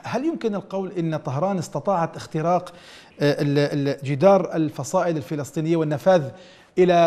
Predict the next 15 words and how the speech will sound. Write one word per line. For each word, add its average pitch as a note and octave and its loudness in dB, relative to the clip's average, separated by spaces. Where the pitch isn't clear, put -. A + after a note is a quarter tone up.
عمقها، F3+ 6
لدرجة F#3 4
أن، F3+ -4
يعني، E3+ -2
عندما E3+ -2
يشاهد A3 0
الشارع E3+ -2
العربي C3 -4
الذي D3+ -4
كثير B3+ -4
منه D#3+ -4
ما F3 -2
زالت B3 2
دماء، G#3+ -2
يعني، F#3+ -8